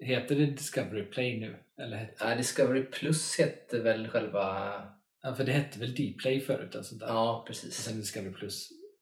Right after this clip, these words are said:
Speaker 1: För, eh, där har jag ju läst lite kring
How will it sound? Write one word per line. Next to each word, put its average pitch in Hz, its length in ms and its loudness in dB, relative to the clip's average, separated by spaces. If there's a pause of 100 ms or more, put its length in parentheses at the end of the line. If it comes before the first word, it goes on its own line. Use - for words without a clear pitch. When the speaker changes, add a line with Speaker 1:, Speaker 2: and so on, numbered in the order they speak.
(120)
Speaker 1:
För, 113 140 0
eh, 101 360 -2 (560)
där 113 80 0
har 117 80 2
jag 120 80 2
ju 120 80 2
läst 113 280 2
lite 120 260 -6
kring 92 320 -4